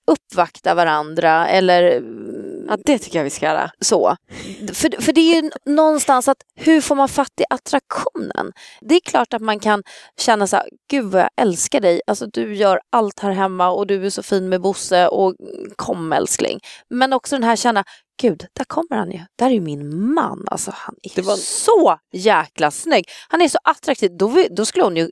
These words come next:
Speaker 1: säkert kunna släppa in dig på en offentlig toalett. Förstår
Speaker 3: Så
Speaker 1: du?
Speaker 3: här, det här är mitt, min replik på det här. För några veckor sedan så var vi på en parmiddag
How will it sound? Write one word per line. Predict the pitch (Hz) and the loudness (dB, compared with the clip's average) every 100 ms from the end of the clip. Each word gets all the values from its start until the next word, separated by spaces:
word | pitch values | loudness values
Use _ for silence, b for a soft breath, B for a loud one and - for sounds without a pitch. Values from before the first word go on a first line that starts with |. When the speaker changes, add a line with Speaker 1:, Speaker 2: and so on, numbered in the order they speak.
| 160 | -4
Speaker 1:
säkert | - 160 165 | -4 -4 -6
kunna | - 160 | -4 -2
släppa | - 170 170 | -2 -2 -2
in | 156 | 0
dig | 147 151 | 0 0
på | 156 | 0
en | 147 | -4
offentlig | 135 151 139 139 | -2 -2 -2 -8
toalett. | - 160 359 - _ - B B B | -2 2 2 0 _ -20 B B B
Förstår | - 320 | -4 0
Speaker 3:
Så | |
Speaker 1:
du? | 190 | 2
Speaker 3:
här, | 160 - _ _ | 0 -6 _ _
det | 180 | -4
här | 196 190 | 0 0
är | 156 | -2
mitt, | 120 - - | -6 -10 -6
min | 135 131 120 | -2 -2 -4
replik | 135 151 - - 180 131 - - | -2 -2 -2 -2 0 0 -4 -6
på | 78 | -6
det | |
här. | 113 - - _ B B B - | -6 -10 -14 _ B B B -6
För | 180 | -2
några | 190 196 | 0 2
veckor | 196 196 196 | 0 -2 -4
sedan | - 147 | -4 -4
så | 147 | -2
var | 123 | -2
vi | 113 | -2
på | - 113 | -2 -2
en | 107 113 | -2 -6
parmiddag | - 135 127 156 76 90 | -2 -2 0 -4 -4 -4